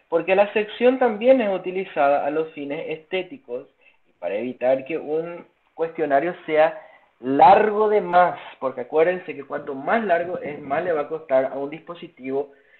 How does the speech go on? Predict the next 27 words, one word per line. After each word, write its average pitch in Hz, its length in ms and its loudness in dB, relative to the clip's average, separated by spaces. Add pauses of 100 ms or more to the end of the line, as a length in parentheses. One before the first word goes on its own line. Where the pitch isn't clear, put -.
(120)
mirar 180 640 2
todo 196 340 4
el, 170 800 -2
eh, 123 500 -8
toda 160 180 2
la 180 120 0
misma 170 320 -4
página 160 420 -6
sin 190 160 -8
colgarse. 131 720 4
Entonces - 260 -20
nosotros 156 240 -8
tenemos 160 320 -6
que 185 80 -12
tener 165 500 -6 (380)
en 135 180 -14
cuenta 143 360 -8
que 156 80 -8
hay 147 60 -4
personas 143 480 -12
que 123 100 -12
no 180 200 -6
tienen 170 420 -4
un 139 140 -10
dispositivo 143 680 -10
de 131 220 -6
ultra 139 800 -6